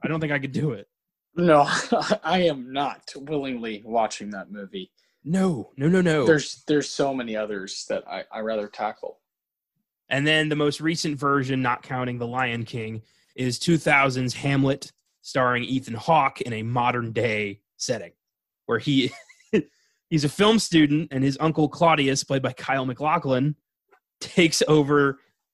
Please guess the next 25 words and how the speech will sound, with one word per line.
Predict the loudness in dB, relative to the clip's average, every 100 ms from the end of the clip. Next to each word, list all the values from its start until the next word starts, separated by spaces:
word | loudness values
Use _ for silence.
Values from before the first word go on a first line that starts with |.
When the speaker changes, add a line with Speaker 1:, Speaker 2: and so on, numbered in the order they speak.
| _
Speaker 1:
the | -2
Denmark | 0 2 4 6 4 2 -4
Corporation | 0 2 2 0 0 0 -4 -6 -10 _ _
after | -2 -2 -2 -6
he | -2 -2
<laughs> |
kills | -2 0 0 0
his | -2 -4
brother. | 0 0 0 -2 -2 -4 -8 2
It's, | 2 2
<laughs> | 0
it | -2 _ 0
just | 2 2
sounds | 2 2 0
so | 0 0 0
ridiculous. | -6 -8 -12 -10 -10 -12 -18 -20 -20 _ _ _ _ _ _ -20 _
Speaker 2:
Absurd. | 0 0 -2 0 0 -2 -8
Speaker 1:
I, | _ _ _ _ _ _
modern | -2 2 0
day | 2 0
Shakespeare, | 2 2 2 0 -2 -2 -4
I |
just | -8 -12 -6
don't, | -6 -6 -14 _ _ _ _
ugh, | -14